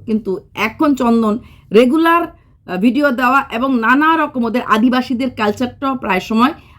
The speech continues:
আমাদেরকে দেখিয়ে দিয়েছে। এরকম মহুয়া ফুলের, আহ, বড়া, হুম, স্টাইলিশ রান্নাও আছে, হ্যাঁ, অনেক সুন্দর সুন্দর রান্না ওদের, আহ, মানে ইসেতে আছে, চ্যানেলে আছে, দিচ্ছে। এবং mainly এই সুন্দর রান্নাগুলি কিন্তু চন্দনই করছে, যে কিভাবে করতে লাগবে।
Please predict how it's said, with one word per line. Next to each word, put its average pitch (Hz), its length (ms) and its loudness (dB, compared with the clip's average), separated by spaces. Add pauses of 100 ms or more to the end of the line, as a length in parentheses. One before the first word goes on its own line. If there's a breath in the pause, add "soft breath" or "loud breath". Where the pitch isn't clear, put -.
আমাদেরকে 196 380 0
দেখিয়ে 247 340 2
দিয়েছে। 185 200 -2
এরকম 214 180 2
মহুয়া 240 340 4
ফুলের, 220 420 -4 (320 soft breath)
আহ, 180 160 -4
বড়া, 214 340 0 (300)
হুম, 262 340 -4 (220)
স্টাইলিশ 320 560 0
রান্নাও 247 340 0
আছে, 220 400 -6 (160)
হ্যাঁ, 277 260 -2 (320 soft breath)
অনেক 311 240 0
সুন্দর 285 300 -2
সুন্দর 277 220 2
রান্না 202 420 -4 (240)
ওদের, 202 380 0
আহ, 170 100 -4
মানে 170 440 -2
ইসেতে 233 300 -2
আছে, 165 400 -4
চ্যানেলে 226 320 0
আছে, 170 340 -6
দিচ্ছে। 180 500 0 (320 soft breath)
এবং 233 200 2
mainly 285 480 2
এই 240 140 -4
সুন্দর 285 360 -2
রান্নাগুলি 240 480 -2
কিন্তু 240 440 -8 (220 soft breath)
চন্দনই 226 480 4
করছে, 165 420 -6 (340 soft breath)
যে 185 140 -4
কিভাবে 214 500 4
করতে 220 360 -2
লাগবে। 175 400 -2